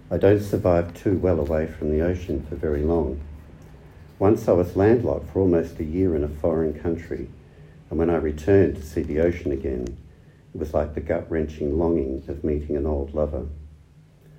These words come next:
I decided not to stray too far away from you after that experience, and I have to admit, I'm unashamedly attached to you. Of course, you flow as well,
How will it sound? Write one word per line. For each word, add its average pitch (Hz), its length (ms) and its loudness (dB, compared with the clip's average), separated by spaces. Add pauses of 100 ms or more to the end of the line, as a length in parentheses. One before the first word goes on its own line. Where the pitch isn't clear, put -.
(340)
I 76 80 -4
decided 98 520 4
not 87 220 0
to - 80 -12
stray 92 560 0
too - 220 -2
far 80 300 -2
away 85 260 2
from 82 240 -4
you 69 160 -2
after 69 260 -8
that 69 180 -4
experience, 87 760 -6 (760)
and 71 100 -2
I 73 100 -2
have 73 260 -6
to 80 100 -2
admit, 73 380 -2 (680)
I'm 80 240 -2
unashamedly 78 800 -2
attached 73 520 -10
to 69 60 -8
you. 62 240 -8 (1800)
Of - 160 -6
course, 120 520 6
you 123 140 0
flow 95 320 4
as 80 180 -4
well, 90 380 2